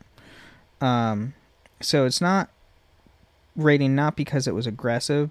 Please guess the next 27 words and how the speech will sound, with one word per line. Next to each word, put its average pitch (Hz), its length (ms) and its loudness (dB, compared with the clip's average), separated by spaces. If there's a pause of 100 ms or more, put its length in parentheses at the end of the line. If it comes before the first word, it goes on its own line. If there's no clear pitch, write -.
but 120 180 0
because 120 440 -4
the 110 280 -2
few 127 300 -2
wizards 120 380 -2
have 110 120 -4
ever 107 240 -6
succeeded - 460 -6
in 107 120 -4
domesticating 123 880 -4
it. - 100 -20 (1080)
So, 113 560 0
and 131 140 0
there 127 100 0
were 123 220 -2
only 156 280 0
two 196 380 -2
known 170 220 2
domesticated 127 640 -2
phoenixes. 127 560 -4
One 131 340 -2
was 151 120 -2
Albus 123 320 -4
Dumbledore's 120 480 -4
pet - 260 -4
phoenix, 131 380 -2
Fawkes, - 480 -6